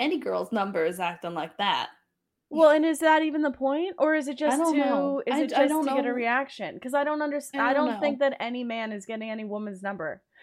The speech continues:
Speaker 2: There was one time, one time, where a man hit on me, and I would have given him his number. Or I, I would have
Speaker 1: No.
Speaker 2: given him
Speaker 1: <laughs>
Speaker 2: my number.
Speaker 1: Yeah.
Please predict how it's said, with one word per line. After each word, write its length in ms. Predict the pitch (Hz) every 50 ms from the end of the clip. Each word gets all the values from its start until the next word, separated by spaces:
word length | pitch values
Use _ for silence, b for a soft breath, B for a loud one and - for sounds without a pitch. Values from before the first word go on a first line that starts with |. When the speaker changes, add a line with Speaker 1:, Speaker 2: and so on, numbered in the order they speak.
| B B 269 B
Speaker 2:
There 100 | - 302
was 240 | 330 349 359 254 233
one 360 | 214 208 247 277 294 320 302
time, 600 | 285 240 262 269 285 285 254 190 156 139 - 190 - _ _ _ -
one 360 | 226 233 262 277 311 339 330
time, 540 | 320 311 311 294 302 294 233 156 - - - _ _ _ _ _ _ _ _ _ _ _ _ _ _ _ _ _ _ _ -
where 340 | 208 226 254 247 240 240 -
a 160 | - 226 233
man 320 | 226 220 233 262 277 285 294
hit 180 | 294 302 269
on 240 | 277 277 262 233 214
me, 360 | 196 185 175 165 165 175 180 - _ _ _ _ _ _ _ _ _ _ _ _ -
and 140 | 240 247 254
I 140 | 247 262
would 160 | 277 262 254 247
have 120 | 226 214
given 220 | 240 226 208 220
him 200 | 220 226 220 214
his 200 | 220 220 208 202
number. 460 | - 214 185 180 170 165 160 170 185 - _ _ -
Or 100 | 233 - -
I, 160 | 220 233 247 247 - _ _ _ _ _ - -
I 80 | 240
would 200 | 233 214 254 240
have 80 | 220 - -
Speaker 1:
No. 60 | 240 -
Speaker 2:
given 160 | 214 214 233
him 140 | 220 214 214 202 - -
Speaker 1:
<laughs> 100 | - - 214
Speaker 2:
my 200 | 214 202 202 202
number. 460 | 196 180 170 170 165 165 160 170 180 -
Speaker 1:
Yeah. 320 | - 226 220 208 180 180